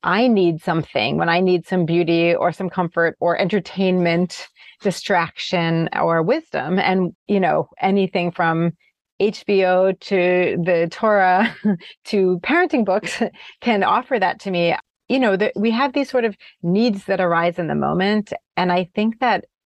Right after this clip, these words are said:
years around conception, birth, adoption, fostering, all of the different ways that we can end up in that situation,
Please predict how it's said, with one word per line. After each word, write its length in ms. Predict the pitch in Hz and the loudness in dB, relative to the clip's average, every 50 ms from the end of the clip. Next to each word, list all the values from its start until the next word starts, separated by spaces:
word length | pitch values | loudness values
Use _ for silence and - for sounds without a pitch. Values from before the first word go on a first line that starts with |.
| _ - | _ -8
years 600 | 196 175 175 196 208 233 247 233 214 202 180 - 180 - | -4 -2 0 2 2 2 2 2 2 0 0 -2 -2 -2
around 840 | 185 185 180 165 175 180 185 185 185 185 180 170 165 - - - - - _ _ _ _ _ _ - | 0 0 0 0 0 0 0 0 0 0 0 0 0 -2 -4 -6 -8 -10 _ _ _ _ _ _ -4
conception, 840 | - 233 233 214 220 - 196 175 - - - 190 170 170 175 165 | -2 0 0 0 0 -2 -4 -4 -4 -4 -4 -2 0 0 0 0
birth, 320 | 156 165 151 175 175 - | 0 0 0 -2 -2 -2
adoption, 840 | - - 175 175 170 180 175 - - - 185 170 165 160 165 165 - - - _ _ _ | -2 -2 -2 0 0 -2 -2 -4 -6 -4 -4 -2 -2 -2 -2 -2 -4 -6 -8 _ _ _
fostering, 640 | - 180 160 160 - - 180 165 165 165 170 143 - _ _ _ _ - | -2 -2 -2 -2 -2 -4 -2 0 0 0 -2 -2 -4 _ _ _ _ -2
all 260 | 165 180 202 214 208 | 0 2 2 2 2
of 100 | 190 180 | 0 0
the 80 | 175 | 0
different 240 | 170 180 165 185 - | -2 -2 -2 -2 0
ways 200 | 165 165 165 170 | 0 0 0 0
that 80 | - 165 | 0 -4
we 80 | - | -4
can 160 | - 175 160 - | -4 -4 -4 -2
end 180 | - 156 160 | 0 0 0
up 180 | 160 160 - _ _ _ _ _ - - - _ - | 0 0 -2 _ _ _ _ _ -20 -20 -20 _ -6
in 80 | - 180 | -2 -2
that 160 | 175 - - | -2 -2 -2
situation, 840 | - 185 - - 165 - 180 208 - - - 180 165 160 160 160 | -4 -4 -2 -2 0 0 0 -2 -2 -2 -2 0 0 0 0 -2